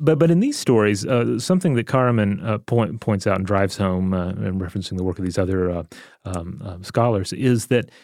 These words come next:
you know, it's ultimately, it's not as simple as, "Oh, this character is mad," or, and that's why they did their crime and or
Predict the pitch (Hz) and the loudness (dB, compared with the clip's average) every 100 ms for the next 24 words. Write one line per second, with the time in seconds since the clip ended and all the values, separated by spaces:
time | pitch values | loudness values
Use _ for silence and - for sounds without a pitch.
0 | _ _ _ 151 151 151 143 143 170 190 | _ _ _ 2 4 2 0 0 0 2
1 | 165 131 127 120 - 139 156 113 - 135 | 0 2 0 0 -2 -2 -2 -2 0 -2
2 | 123 120 110 107 98 - 120 107 104 - | 2 0 2 2 0 2 2 2 0 0
3 | 107 98 98 98 90 90 87 80 85 90 | 0 0 -2 -2 -4 -4 -4 -6 -8 -10
4 | 90 - - - 92 95 92 104 - - | -14 -20 -14 -4 -2 0 0 0 0 -2
5 | 98 90 87 87 92 117 104 95 - 110 | -2 -2 -2 0 2 2 2 0 0 0
6 | 104 104 117 98 101 95 92 90 | 2 -2 -2 0 2 2 0 -2